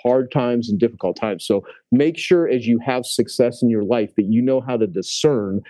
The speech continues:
between the givers and the takers, 'cause it's real easy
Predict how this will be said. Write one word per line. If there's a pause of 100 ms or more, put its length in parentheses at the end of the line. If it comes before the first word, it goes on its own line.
(240)
between
the
givers
and
the
takers,
'cause
it's
real
easy